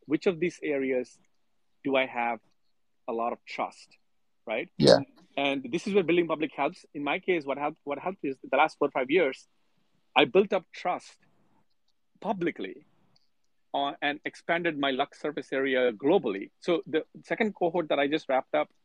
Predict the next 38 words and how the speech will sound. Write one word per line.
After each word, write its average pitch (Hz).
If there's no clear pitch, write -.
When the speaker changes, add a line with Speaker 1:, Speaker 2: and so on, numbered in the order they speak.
Speaker 1:
we 147
had 151
fifteen 214
people 156
from 147
fifteen 165
countries, 120
or, 107
and 160
I 160
never 180
went 175
to 175
any 160
of 156
these 156
<laughs> 175
countries. 127
<laughs> -
You 131
know, 165
I 131
only, 165
like, 143
I 120
lived 135
in 135
America 131
and 120
lived 120
in 120
India, 120
but 113
I 113
never 135
went 139
to 131
any. 123